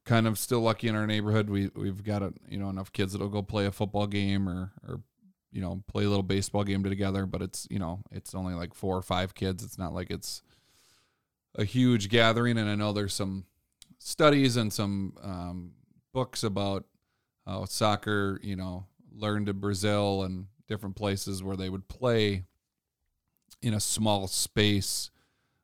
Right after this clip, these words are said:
would allow them to, you know, learn better skills 'cause they had to. Whereas if you're always playing on a big f-, surface with, you know,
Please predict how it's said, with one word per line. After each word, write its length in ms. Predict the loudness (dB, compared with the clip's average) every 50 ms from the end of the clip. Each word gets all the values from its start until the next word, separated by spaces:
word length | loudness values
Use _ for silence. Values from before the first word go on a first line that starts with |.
| _ _ _ -2
would 160 | -2 0 0
allow 300 | 2 2 4 4 4 4
them 280 | 4 2 2 2 0 0
to, 540 | 2 2 4 4 4 4 2 2 0 0 -4 _ _ _ _ _ _ _ _ _ -4
you 100 | -2 -2
know, 220 | -2 -2 -4 -8 _ -18 -20 _ -14
learn 360 | -4 0 2 4 4 4 4
better 220 | 4 4 4 2
skills 520 | 0 0 0 2 4 4 6 4 4 2 2
'cause 160 | 0 0 0
they 100 | 0 0
had 300 | 2 2 0 0 -2 -2
to. 240 | -4 -4 -4 -4 -6 -8
Whereas 340 | -6 -4 -2 -2 0 0 0
if 300 | 0 -2 -2 -6 -16 -16 -12
you're 300 | -10 -6 -6 -4 -2 -2
always 220 | 0 0 -2 -2
playing 280 | -2 0 0 2 2 0
on 120 | 0 -2
a 60 | -2
big 380 | -4 -4 0 2 2 2 2 -2
f-, 140 | -10 -12 -10
surface 720 | -8 -2 0 0 0 0 0 -2 -2 -2 -4 -10 -14 -16 _ _ _ _ _ _ _ _ _ _ _ _ _
with, 320 | -16 -14 -14 -14 -16 -20 -20 -20
you 160 | -12 -10 -8
know, 320 | -8 -6 -8 -8 -10 -12